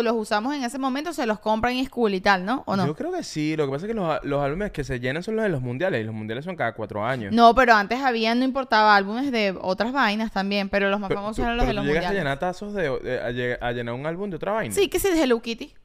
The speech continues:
Speaker 2: ¿Un álbum de Hello Kitty?
Speaker 1: Sí, vainas así. O de una serie que había salido, cualquier verga.
Speaker 2: Qué raro, Shakti.
Speaker 1: Pero no como de los mundiales, pues, pero era muy cool. Pero todavía se llenan.
Speaker 2: Bueno, por eso es que no sabías de tazos. Estabas concentrada
Speaker 1: <laughs>
Speaker 2: llenando tu álbum de Hello Kitty.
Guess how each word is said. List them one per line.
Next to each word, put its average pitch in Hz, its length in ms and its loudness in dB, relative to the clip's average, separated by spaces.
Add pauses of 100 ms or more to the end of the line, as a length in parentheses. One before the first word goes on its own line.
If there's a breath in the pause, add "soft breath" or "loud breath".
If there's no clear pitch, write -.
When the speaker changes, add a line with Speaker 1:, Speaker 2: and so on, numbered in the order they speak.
(380)
Speaker 2:
¿Un 139 100 -4
álbum 226 200 0
de 233 80 2
Hello 131 240 -2
Kitty? 240 320 -10
Speaker 1:
Sí, - 120 4
vainas 523 400 10 (100)
así. 453 220 2
O 330 80 6
de 302 60 8
una 330 180 6
serie 349 420 6
que 311 80 -2
había 285 160 8
salido, 285 440 2
cualquier 254 300 -2
verga. 269 400 2
Speaker 2:
Qué 120 120 -10
raro, 120 300 -4
Shakti. 135 460 -6
Speaker 1:
Pero 262 240 8
no 247 160 6
como 277 220 6
de 269 100 6
los 226 140 6
mundiales, 214 440 2
pues, 202 140 0
pero 196 180 2
era 208 160 6
muy 247 240 6
cool. 247 360 8
Pero 247 180 6
todavía 247 260 8
se 453 120 0
llenan. 185 460 2
Speaker 2:
Bueno, 180 240 0
por 131 120 0
eso 131 120 -4
es 165 40 -8
que 202 60 -6
no 214 80 -6
sabías 220 220 0
de 247 80 -4
tazos. 185 200 -4
Estabas 165 200 -4
concentrada 349 440 6
Speaker 1:
<laughs> 480 80 10
Speaker 2:
llenando 480 220 6
tu 202 140 4
álbum 175 200 4
de 220 60 4
Hello 180 260 2
Kitty. 143 360 -8